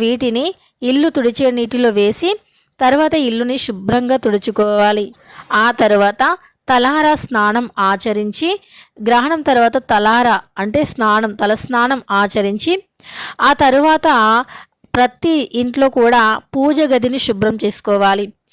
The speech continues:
దేవుళ్ళ విగ్రహాలు, ఫొటోస్ని నీట్‌గా శుభ్రం చేసి, అందంగా పూజ గదిని అలంకరించి, దీపధూప నైవేద్యాలతో పూజలు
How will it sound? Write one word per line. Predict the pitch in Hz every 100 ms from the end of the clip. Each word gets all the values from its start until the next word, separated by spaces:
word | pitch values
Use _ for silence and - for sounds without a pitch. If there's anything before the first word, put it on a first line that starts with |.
| - _ 233 214
దేవుళ్ళ | 254 285 302 294 220
విగ్రహాలు, | 202 226 226 226 208 214 202 -
ఫొటోస్ని | - 247 285 269 262 247 247 208
నీట్‌గా | 214 247 - 220 220 233
శుభ్రం | - 190 208 214 214
చేసి, | 202 - 208 208 _ - - -
అందంగా | 233 277 294 294 294 269
పూజ | 220 208 214
గదిని | 208 208 208
అలంకరించి, | 196 214 247 233 220 208 254 202 220 _ _ 214
దీపధూప | 247 285 285 247 240 269 285 247
నైవేద్యాలతో | 208 220 254 269 214 226 226 269 269 240 233 - - -
పూజలు | 233 240 277 269